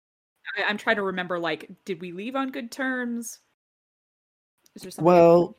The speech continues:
Speaker 1: can
Speaker 2: unless you want to say Nicholas did something to Samson specifically,
Speaker 1: Mm.
Speaker 2: you know that as a Stitcher Samson would, was kind of a pariah of the town anyway.
Speaker 1: Cool.
Speaker 2: So you being weird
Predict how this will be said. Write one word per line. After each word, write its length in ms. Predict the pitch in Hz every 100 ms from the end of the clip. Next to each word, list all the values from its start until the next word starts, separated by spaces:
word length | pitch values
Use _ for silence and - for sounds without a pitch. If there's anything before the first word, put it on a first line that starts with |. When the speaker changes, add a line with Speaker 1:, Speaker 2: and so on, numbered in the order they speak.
| -
Speaker 1:
can 180 | 190 190 _ _ _ _ _ _ _
Speaker 2:
unless 320 | 147 143 170 151
you 60 |
want 100 | 143
to 40 | 143
say 200 | - 135
Nicholas 460 | 120 127 135 127 -
did 200 | 117 117
something 320 | 123 123 117
to 220 | - 120
Samson 420 | 110 101 92 - 113
specifically, 1000 | _ 98 - 90 135 135 147 156 160 - _
Speaker 1:
Mm. 140 | 190 180 _ _ _ _ _ _ _ -
Speaker 2:
you 160 | 147
know 200 | 151 165
that 180 | 151 139
as 160 | 135 135
a 40 |
Stitcher 360 | - 139 127 -
Samson 680 | - 120 120 - 123 113 107
would, 280 | 120 110 -
was 300 | 131 113 101
kind 360 | - 113 113 107
of 140 | 95
a 120 | 107
pariah 600 | - - 110 107 104 101
of 140 | 98 -
the 80 |
town 420 | - - 120 98 95
anyway. 640 | 107 107 117 110 110 113 113 _
Speaker 1:
Cool. 120 | - - _ _ _ _ _ _ _ _
Speaker 2:
So 560 | - 139 127 120 131 -
you 200 | 135 143
being 440 | 143 135 127 113
weird 540 | 104 123 113 107 107